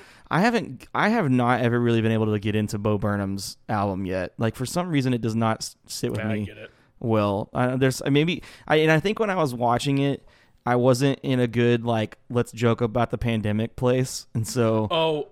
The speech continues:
Speaker 2: I ha-, I struggle watching Inside, like,
Speaker 1: Mm-hmm.
Speaker 2: actually, f-, like, watching the Netflix special, I struggle with that a lot. Um, but picking and choosing specific songs and not thinking about the context of them, like, when I'm scrolling through Spotify, I enjoy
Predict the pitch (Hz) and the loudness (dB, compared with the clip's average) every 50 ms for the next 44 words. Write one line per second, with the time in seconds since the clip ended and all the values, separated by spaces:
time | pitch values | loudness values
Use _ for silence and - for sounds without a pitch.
0 | _ - 143 156 165 175 185 190 175 - - - 147 160 175 190 196 196 196 - | _ 0 0 2 4 4 4 4 4 2 0 0 0 2 4 4 2 0 -2 -6
1 | - - - - 160 156 147 151 156 143 135 117 117 113 127 - - - 160 160 | -10 -10 -6 0 0 0 0 0 0 -2 -2 -2 -4 -4 -4 -6 -6 -6 -6 -6
2 | 170 170 170 170 - _ - 156 156 160 147 - 165 160 165 175 175 170 143 113 | -8 -12 -14 -16 -18 _ -10 -10 -8 -8 -6 -4 -2 0 0 -2 -2 -2 0 0
3 | 110 110 113 110 113 131 135 131 - 147 135 131 - - - - 127 127 123 - | 2 2 0 0 0 -2 -4 -4 -6 -6 -6 -6 -8 -12 -14 -12 -12 -12 -12 -12
4 | 117 123 120 117 120 120 - 139 131 123 120 117 113 113 107 - - 135 127 - | -12 -10 -8 -6 -6 -6 -8 -10 -10 -10 -12 -12 -10 -10 -12 -10 -10 -10 -10 -10
5 | - - 131 131 127 - 151 151 147 147 143 - 127 123 - - 131 120 113 117 | -8 -6 -6 -6 -6 -6 -8 -8 -8 -8 -8 -10 -10 -10 -8 -8 -8 -8 -8 -8
6 | 117 120 120 - 135 120 113 113 110 104 104 110 120 - - - - - - - | -10 -10 -8 -6 -8 -8 -6 -8 -10 -8 -6 -6 -6 -8 -8 -12 -20 -20 -20 -20
7 | _ _ _ 120 117 113 110 107 101 - _ 127 120 - _ _ _ _ _ - | _ _ _ -12 -10 -10 -12 -14 -16 -20 _ -20 -20 -20 _ _ _ _ _ -10
8 | 131 120 - - - 156 139 - 151 143 139 135 127 120 - - 135 117 117 117 | -10 -10 -8 -8 -6 -6 -6 -6 -6 -8 -8 -8 -8 -8 -8 -10 -8 -10 -10 -12
9 | 120 123 123 123 113 - - 131 120 - - 123 120 120 - - 135 123 117 120 | -12 -12 -12 -12 -14 -12 -12 -12 -12 -10 -12 -12 -12 -12 -12 -10 -8 -8 -8 -8
10 | 123 120 117 127 113 113 113 107 110 - - - 127 110 - - 117 117 113 110 | -10 -10 -10 -10 -10 -10 -10 -10 -12 -12 -14 -14 -16 -16 -16 -16 -14 -12 -12 -12
11 | - 120 117 - - 113 110 113 - 131 127 - - 143 123 123 131 131 131 131 | -12 -14 -16 -14 -14 -14 -14 -12 -12 -12 -12 -10 -10 -12 -10 -8 -8 -8 -8 -8
12 | 127 123 113 107 - 123 113 113 113 113 107 - - - 120 110 110 - - 110 | -8 -8 -8 -8 -12 -12 -12 -12 -12 -12 -16 -16 -12 -12 -12 -12 -12 -14 -16 -16
13 | 104 - - 113 107 107 110 - 131 127 131 120 110 110 107 104 98 101 98 | -16 -14 -12 -12 -10 -10 -10 -6 -6 -4 -4 -4 -6 -8 -10 -12 -14 -18 -20